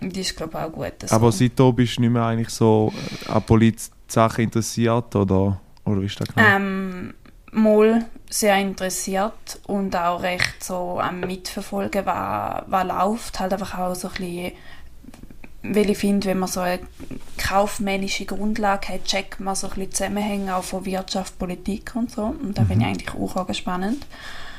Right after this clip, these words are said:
Speaker 1: Aber so wie früher, ich bin halt, ähm,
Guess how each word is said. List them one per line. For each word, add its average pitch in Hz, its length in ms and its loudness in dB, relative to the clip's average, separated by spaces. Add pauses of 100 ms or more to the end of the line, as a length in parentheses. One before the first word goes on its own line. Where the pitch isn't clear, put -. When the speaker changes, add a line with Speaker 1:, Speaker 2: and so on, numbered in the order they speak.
(360)
Speaker 1:
Aber 185 1120 0
so 202 300 2
wie 196 100 2
früher, 196 720 0
ich 190 140 -4
bin 190 160 -4
halt, 170 180 -6 (200)
ähm, 170 800 -8